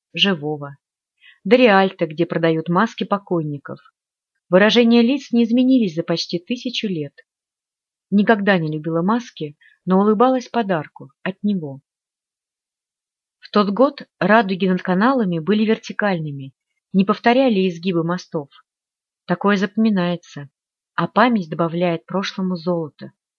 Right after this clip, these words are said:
как знаменитые венецианские зеркала. Она приехала в Венецию ненадолго, подучить итальянский, а осталась на несколько лет. В тот день стояла на мосту,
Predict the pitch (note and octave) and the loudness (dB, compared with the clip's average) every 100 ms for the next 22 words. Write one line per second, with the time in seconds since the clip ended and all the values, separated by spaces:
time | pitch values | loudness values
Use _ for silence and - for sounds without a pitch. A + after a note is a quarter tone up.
0 | _ _ - E3 D#3+ F3 F3+ G3 C4 A#3+ | _ _ -10 -8 -2 0 2 2 0 -2
1 | G3 F#3 - F3 F#3 F#3 - F3 E3 E3 | -2 -2 -2 -2 -2 -4 -6 -4 -4 -6
2 | E3 D#3+ C#3+ C#3 _ _ _ _ _ _ | -6 -6 -8 -12 _ _ _ _ _ _
3 | _ _ _ _ F#3 G#3 A#3 G#3+ A3 A#3 | _ _ _ _ 4 4 4 2 2 2
4 | G#3+ G#3+ G#3 G#3+ A3+ - G#3+ G#3+ A3+ G3+ | 0 2 4 4 2 0 0 2 2 2
5 | A3 E3+ D3+ C#3 E3 F3 G3+ F#3+ F#3+ G#3+ | 0 0 -4 -6 -2 0 0 -2 -2 -2
6 | F#3+ D#3+ D3 - C#3 - _ _ _ - | -2 -4 -6 -16 -18 -18 _ _ _ 2
7 | F3+ F#3 - B3+ B3 A#3+ E3+ E3 F3 - | 2 4 2 0 0 -2 -2 -2 -4 -6
8 | D#3+ - D3 C#3 - _ _ _ _ _ | -8 -8 -8 -10 -14 _ _ _ _ _
9 | _ _ _ _ _ _ _ - G3 F3 | _ _ _ _ _ _ _ 0 0 4
10 | G#3 A3+ - G3 G3 F#3+ F#3 F3+ F#3 F#3 | 4 2 2 2 4 4 4 4 2 0
11 | - A#3+ A#3+ | -2 -4 -4